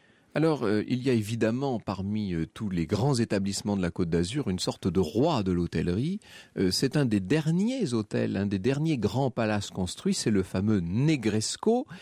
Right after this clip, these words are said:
Et vient de paraître aux éditions du Rocher un ouvrage, un document qui sont les, les souvenirs de la propriétaire du Negresco. Ça s'appelle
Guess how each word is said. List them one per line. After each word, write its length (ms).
Et 60
vient 220
de 80
paraître 480
aux 60
éditions 580
du 140
Rocher 560
un 240
ouvrage, 340
un 120
document 460
qui 120
sont 140
les, 200
les 120
souvenirs 840
de 380
la 120
propriétaire 840
du 140
Negresco. 560
Ça 100
s'appelle 340